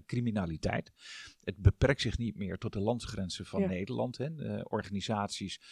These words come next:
Speaker 1: uit andere landen en die zijn verenigd en die hebben een heel netwerk over de hele wereld of delen van de wereld. Ehm, en daarnaast, eh, gebruiken ze dusdanige middelen, ehm, zetten ze dusdanige zware, eh, wapens in,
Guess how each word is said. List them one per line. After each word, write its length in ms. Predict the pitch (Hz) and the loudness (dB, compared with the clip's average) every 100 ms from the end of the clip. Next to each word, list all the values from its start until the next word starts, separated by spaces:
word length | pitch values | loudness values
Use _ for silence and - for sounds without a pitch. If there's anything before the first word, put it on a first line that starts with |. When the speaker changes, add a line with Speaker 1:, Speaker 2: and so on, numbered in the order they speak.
| - - - | -20 -16 0
Speaker 1:
uit 220 | 101 - | 2 2
andere 260 | 123 123 | 0 2
landen 600 | 104 101 104 98 98 98 | 4 4 2 2 4 2
en 100 | - | 0
die 100 | 98 | -2
zijn 200 | 95 101 | 0 0
verenigd 500 | - 104 107 98 98 - | 2 2 4 2 0 0
en 60 | |
die 80 | 101 | 0
hebben 180 | 95 98 | 2 2
een 60 | 110 | 4
heel 120 | 135 | 4
netwerk 540 | 113 113 107 95 - - | 6 4 6 2 2 0
over 160 | 92 | 0
de 60 | 82 | 2
hele 220 | 98 92 | 2 2
wereld 460 | 76 101 135 139 - - - | 4 4 4 2 -2 -16 -20
of 220 | - 104 92 | 0 0 2
delen 380 | 87 87 120 120 | 2 4 2 -2
van 140 | - | -4
de 80 | 117 | -4
wereld. 440 | 117 127 - - _ - - - - _ _ | -4 -4 -6 -12 _ -20 -20 -20 -20 _ _
Ehm, 580 | _ 110 107 107 107 104 - _ _ _ _ _ _ - | _ 6 8 6 2 -4 -8 _ _ _ _ _ _ -16
en 180 | - 120 | 4 8
daarnaast, 640 | 117 113 139 120 - - - | 10 12 12 12 10 0 -4
eh, 260 | 101 98 101 101 | 0 2 2 0
gebruiken 520 | - 117 123 113 110 | -2 8 8 8 4
ze 60 | 98 | 4
dusdanige 520 | - - 110 98 98 | 4 6 4 4 2
middelen, 460 | 87 87 107 156 - - _ _ - | 0 0 0 -2 -8 -20 _ _ -12
ehm, 640 | 104 104 101 101 101 101 | -8 -2 0 0 0 -2
zetten 260 | 95 117 95 | 2 2 2
ze 140 | 101 | -4
dusdanige 480 | 92 - 120 110 107 | -4 2 4 4 2
zware, 600 | - 110 107 104 101 95 | 2 4 6 6 4 2
eh, 220 | - 95 87 | -2 -6 2
wapens 520 | 110 156 110 92 - | 4 4 0 -4 -8
in, 340 | - 170 170 | -8 -6 -6